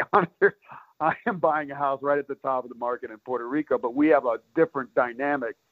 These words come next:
Puerto Rico has all these affluent Americans moving in for these tax advantages, which are off the charts, uh, attractive. And, and so the gringo parts of Puerto Rico are booming and probably will boom until they cut off this tax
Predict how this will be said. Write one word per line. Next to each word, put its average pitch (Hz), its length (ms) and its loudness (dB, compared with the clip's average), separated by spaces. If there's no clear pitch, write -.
Puerto 127 180 2
Rico 139 280 2
has 120 260 4
all 135 300 6
these 127 200 -6
affluent 143 460 2
Americans 135 640 4
moving 131 320 -4
in 120 160 -8
for 123 100 -4
these 110 160 -8
tax 147 280 6
advantages, 92 560 -6
which 107 220 -8
are 101 120 -2
off 131 260 6
the 92 180 -12
charts, 107 320 -4
uh, 90 200 -12
attractive. 127 640 -4
And, 143 180 2
and 139 220 -6
so 127 260 2
the 143 60 -2
gringo 139 640 2
parts 123 300 -4
of 123 80 -12
Puerto 123 240 -6
Rico 117 440 -10
are 113 140 -4
booming 113 420 -10
and 117 140 -6
probably 123 280 4
will 113 180 -6
boom 117 320 -8
until 113 260 -2
they 110 120 -4
cut 117 200 0
off 101 160 0
this 95 180 -12
tax 104 280 0